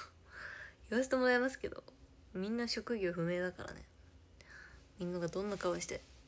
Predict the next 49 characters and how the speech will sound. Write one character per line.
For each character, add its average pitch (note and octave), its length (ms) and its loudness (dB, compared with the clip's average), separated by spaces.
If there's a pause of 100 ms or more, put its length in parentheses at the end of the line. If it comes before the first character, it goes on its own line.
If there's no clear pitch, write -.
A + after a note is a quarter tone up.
(280)
わ - 60 -12 (160)
か G3+ 100 4
ら G3+ 80 4
ん G3 60 0
じ F3+ 80 0
ゃ - 20 2
ん。 - 60 -2
オ F#3 80 0
タ G3+ 100 -2
ク G3+ 140 0
の G#3 100 -2
時 A#3+ 200 2
は G3 80 6
こ G3 160 -2
う F#3+ 80 2
い F#3 100 4
う F#3 60 0
感 F#3+ 220 0
じ F#3+ 120 0
や G3 100 -2
け F3+ 100 -4
ど、 F3 220 -4 (420)
会 G3+ 220 2
社 G#3+ 100 0
で G#3 120 4
は F#3 80 2
す - 160 -6
っ - 20 -20 (160)
ご - 140 10
い F#3+ 100 8 (140)
全 F#3 160 2
然 F#3 100 2
違 E3 220 2
う E3+ 100 2
か - 140 -6
も E3 80 -4
し - 100 -2
れ E3+ 80 -4
ん E3 100 -4
し - 60 -4
さ。 D3+ 140 -4
わ D3 40 -8 (2000)
か G#3 140 -6
ん G#3 80 -6
な - 60 -6
い - 120 -12
じ - 80 -12
ゃ - 60 -14
ん。 - 20 -18